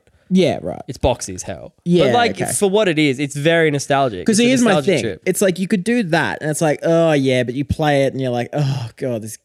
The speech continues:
Speaker 2: Yeah, but you'll buy
Speaker 1: the
Speaker 2: it.
Speaker 1: game plays terribly."
Speaker 2: Yeah.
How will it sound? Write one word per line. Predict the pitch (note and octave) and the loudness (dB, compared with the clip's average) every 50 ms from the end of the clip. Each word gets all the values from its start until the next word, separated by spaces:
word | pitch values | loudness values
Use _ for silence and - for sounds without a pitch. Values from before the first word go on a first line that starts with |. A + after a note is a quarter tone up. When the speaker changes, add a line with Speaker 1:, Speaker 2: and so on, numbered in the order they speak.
| _ _ - | _ _ -4
Speaker 2:
Yeah, | E3+ B2+ | -2 -2
but | A2+ | 0
you'll | A2 A#2+ A2+ | 0 0 0
buy | - B2+ C3+ F3 F#3 C#3 | 2 0 2 2 2 2
Speaker 1:
the | - D#3+ | 0 0
Speaker 2:
it. | C#3+ - | -4 -2
Speaker 1:
game | - E3+ E3 E3 E3 D#3+ D#3+ D#3 | 0 2 2 4 4 2 2 0
plays | - C#3+ C#3+ C#3 C#3 C3 C3 B2+ B2+ B2 B2+ - - | 0 -2 -2 0 2 2 0 0 -2 -4 -6 -12 -18
terribly." | - - - B2+ G2+ F#2+ F#2+ D#2 C#2 - C2 C2 - - - | -20 -16 -12 -12 -10 -8 -10 -10 -10 -12 -14 -14 -16 -12 -6
Speaker 2:
Yeah. | B2+ A#2+ G#2 | -4 -2 -2